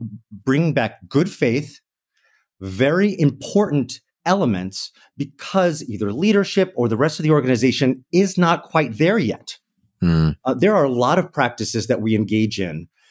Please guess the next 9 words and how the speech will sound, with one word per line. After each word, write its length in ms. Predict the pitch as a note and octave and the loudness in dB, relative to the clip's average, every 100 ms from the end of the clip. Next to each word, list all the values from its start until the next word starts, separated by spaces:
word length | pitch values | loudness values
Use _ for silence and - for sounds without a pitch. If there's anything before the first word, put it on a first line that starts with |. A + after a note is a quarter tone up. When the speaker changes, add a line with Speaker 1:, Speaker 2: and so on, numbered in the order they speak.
| _ _ | _ _
Speaker 1:
um, 360 | A2 G2+ F#2+ - - | -2 0 -2 -2 0
organizationally 920 | C3+ C#3+ B2 A#2+ A2+ C#3 C3+ E3+ A3+ _ _ _ | 0 2 2 2 0 -2 -2 -2 -6 _ _ _
that 320 | D3 D3+ D3+ _ | -2 -2 -2 _
<laughs> 200 | - - - _ | -8 -8 -14 _
probably 440 | - F3+ A3 G3+ G#3 | -2 0 2 2 0
still 300 | - F3 F3 | 0 -2 0
have 260 | F3 D#3 | 0 0
bias 400 | C#3+ F#3+ E3+ F#2 | 0 0 0 -4
and 120 | A2 | -8